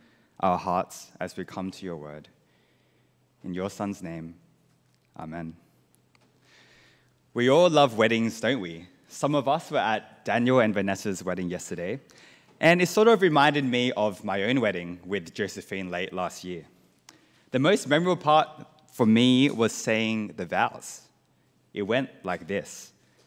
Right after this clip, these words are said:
"I, Nathan Chang, take you, Josephine Rolando, to be my wife, to have and to hold from this day forward.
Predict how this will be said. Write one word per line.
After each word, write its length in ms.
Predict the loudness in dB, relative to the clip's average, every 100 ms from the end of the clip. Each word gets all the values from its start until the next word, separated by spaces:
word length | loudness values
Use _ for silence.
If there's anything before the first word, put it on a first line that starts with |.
| _ _ -4
"I, 260 | 0 2
Nathan 360 | 2 0 -2 -4
Chang, 380 | -4 -4 -4 -6
take 260 | -6 -8
you, 300 | -4 -2 -2
Josephine 480 | 2 0 2 0 2
Rolando, 480 | 4 4 4 4 2
to 100 | -2
be 160 | -6
my 140 | -6 -6
wife, 320 | -6 -8 -10 _ _ _ _ _ -18
to 80 |
have 280 | -8 -6 -4
and 120 | -4
to 100 | -6
hold 240 | -6 -6 -6
from 160 | -8
this 220 | -10 -12 -14
day 120 | -16
forward. 440 | -14 -16 -16 -20